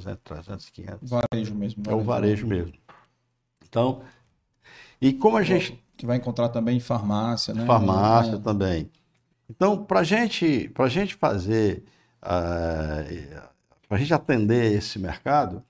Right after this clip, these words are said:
Speaker 1: é, esse é um mercado muito difícil, é um mercado que, ah, hoje, pra se entrar nele, eu não sei,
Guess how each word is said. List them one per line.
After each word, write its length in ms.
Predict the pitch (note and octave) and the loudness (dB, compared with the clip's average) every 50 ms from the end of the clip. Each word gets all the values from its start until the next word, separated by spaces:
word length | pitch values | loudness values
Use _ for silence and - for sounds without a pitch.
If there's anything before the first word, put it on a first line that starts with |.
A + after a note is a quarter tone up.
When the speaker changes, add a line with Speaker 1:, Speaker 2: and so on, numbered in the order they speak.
| _ _ _ _ _ _ _ - | _ _ _ _ _ _ _ -4
Speaker 1:
é, 240 | - A2+ A2 G#2 A#2+ | -2 -2 -2 -2 -4
esse 180 | A#2 A#2 - D#3+ | -6 -4 -2 -2
é 40 | |
um 60 | E3 D#3+ | -2 0
mercado 340 | D#3+ D3+ D#3+ - D3+ D3 | -2 -2 -2 -2 -4 -2
muito 200 | C#3 D3 D#3+ D#3+ - | -2 -4 -4 -6 -10
difícil, 580 | F3 - - - C3+ C3+ C3+ C3 C3 - A#2 A2 | -14 -10 -4 0 2 2 2 2 0 -2 -6 -4
é 20 | |
um 40 | A2 | -4
mercado 560 | B2+ C3+ C3 - - - C#3 C#3+ D3 D3+ C#3+ | -4 -4 -6 -6 -2 0 0 0 0 -2 -8
que, 480 | - - - D3+ D3 C#3+ C3+ - - - - - _ _ _ | -8 -6 -4 -2 0 0 0 -2 -6 -10 -18 -20 _ _ _
ah, 1080 | - - A2 A2 A2 A2 A2 A2 G#2 G2+ G2+ G#2 G2 F#2+ F#2+ F#2+ F#2+ G2 G2 F#2 F2 F2 | -4 -2 0 2 2 2 2 2 2 2 0 0 0 -2 -4 -4 -6 -8 -8 -8 -8 -2
hoje, 640 | - A#2+ B2+ D#3 E3+ E3 C3 - - F2+ D2+ - - _ _ _ _ _ _ _ _ - | 2 4 6 6 6 6 4 2 0 -4 -6 -8 -12 _ _ _ _ _ _ _ _ -2
pra 160 | A#2+ A#2+ A#2 | 2 2 2
se 200 | - - - D3 | 2 2 2 2
entrar 400 | C3 A#2+ A2 A#2 A2 A2 G#2+ G#2 | 2 2 2 0 2 2 2 2
nele, 520 | G#2 A2 B2 C#3+ D3+ B2+ F#2+ F2 E2 - - _ _ _ _ _ _ _ _ _ _ _ _ _ - | 2 2 2 2 2 0 -2 -4 -6 -10 -16 _ _ _ _ _ _ _ _ _ _ _ _ _ -2
eu 160 | - G#2+ B2 | 0 0 2
não 160 | C3 C#3 C#3+ | 2 0 0
sei, 920 | - - - C3+ C3+ C#3+ D3+ D3+ C#3 B2+ A2+ G#2+ G#2 G#2 G2 G#2 G#2 G2+ | 0 0 4 4 6 6 4 4 2 2 0 0 -2 -2 -4 -6 -8 -10